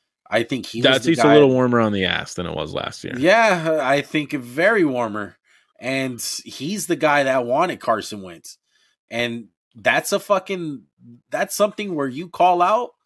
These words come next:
Speaker 1: to go get a guy like Carson Wentz and it doesn't work out. Like, yeah, we're gonna look at you. We're gonna point the finger. I doubt it was Chris Ballard's idea. I mean, he signed off on it, but I bet you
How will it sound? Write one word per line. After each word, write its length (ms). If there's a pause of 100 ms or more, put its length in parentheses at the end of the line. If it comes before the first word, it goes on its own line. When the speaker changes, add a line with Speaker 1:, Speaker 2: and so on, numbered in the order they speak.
(380)
Speaker 1:
to 120
go 200
get 440
a 80
guy 220
like 180
Carson 360
Wentz 200
and 80
it 80
doesn't 300
work 200
out. 340 (600)
Like, 320 (380)
yeah, 360
we're 180
gonna 200
look 220
at 160
you. 80
We're 80
gonna 160
point 240
the 80
finger. 360 (240)
I 140
doubt 260
it 80
was 140
Chris 240
Ballard's 540
idea. 500 (460)
I 40
mean, 140
he 140
signed 320
off 260
on 140
it, 100
but 140
I 140
bet 280
you 140